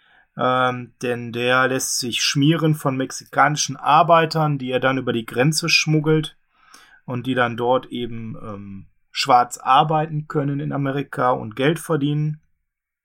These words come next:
Ja, und dann lernt er aber eine Frau kennen, mm, und deren Baby wurde eben entführt, äh, und damit zur Adoption freigegeben wird. Und jetzt steht Charlie in der Situation da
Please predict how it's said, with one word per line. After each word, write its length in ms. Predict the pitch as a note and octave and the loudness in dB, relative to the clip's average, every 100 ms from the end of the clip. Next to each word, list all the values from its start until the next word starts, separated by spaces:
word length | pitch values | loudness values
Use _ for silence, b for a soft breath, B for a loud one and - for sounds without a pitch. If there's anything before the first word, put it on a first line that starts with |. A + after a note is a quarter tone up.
| _ _ _ _ _ _ _ _ _ B B B B B B - | _ _ _ _ _ _ _ _ _ B B B B B B 2
Ja, 260 | E3+ D3+ | 4 4
und 220 | A#2 A#2+ | 2 0
dann 320 | F3 D#3+ F#3+ C#3+ | 2 2 0 -2
lernt 400 | C3+ D3+ F#3+ F3 | 4 4 4 2
er 200 | E3 D#3 | 2 4
aber 300 | D3+ D#3 C3 | 4 4 2
eine 180 | B2+ | 0
Frau 340 | B2+ - C3 E3 | -6 0 2 2
kennen, 600 | - E3+ G3 C4 B3+ - _ _ _ _ _ _ _ _ - | -2 -4 -4 -6 -10 -14 _ _ _ _ _ _ _ _ -10
mm, 460 | C#3+ C#3 C#3 C#3+ D3+ C#3 | -8 -6 -6 -8 -10 -8
und 220 | C3 - - _ _ - | -8 -8 -18 _ _ 0
deren 340 | D3 D3+ D3 | 4 6 4
Baby 380 | B2 E3 E3+ B2+ | 6 4 4 0
wurde 260 | C3+ D3 C#3+ | 2 2 0
eben 340 | C3 C3+ C3 | -2 -4 -4
entführt, 840 | A#2+ A2+ - C#3+ D#3 G3+ - - _ _ b b b b b b b | -8 -12 -8 2 4 2 -2 -14 _ _ b b b b b b b
äh, 500 | - B2+ B2+ B2+ B2+ | -2 2 2 2 0
und 280 | C3 C3+ A#2 | -2 -6 0
damit 260 | C3 C#3+ - | 2 2 2
zur 160 | D3 | 2
Adoption 480 | C3 B2+ - B2+ C3+ | 4 2 -2 -6 -6
freigegeben 800 | C3+ - G#2 G2 G2+ G2 F#2 F#2+ F#2+ | -6 -4 -4 -4 -12 -14 -14 -14 -16
wird. 260 | F2 - | -16 -16
Und 160 | G2+ - | -20 -14
jetzt 260 | A#2+ - | -12 -4
steht 280 | - C3 B2+ | -4 -4 -8
Charlie 420 | - B2 A#2+ C#3 | -4 2 2 2
in 80 | C3 | -2
der 100 | B2+ | -4
Situation 880 | A#2+ C3 C3 A#2 A2 - C3 C#3+ C#3 | -4 -8 -6 -6 -6 -8 -4 -2 -2
da 440 | B2 B2 B2 C3 | 2 4 4 0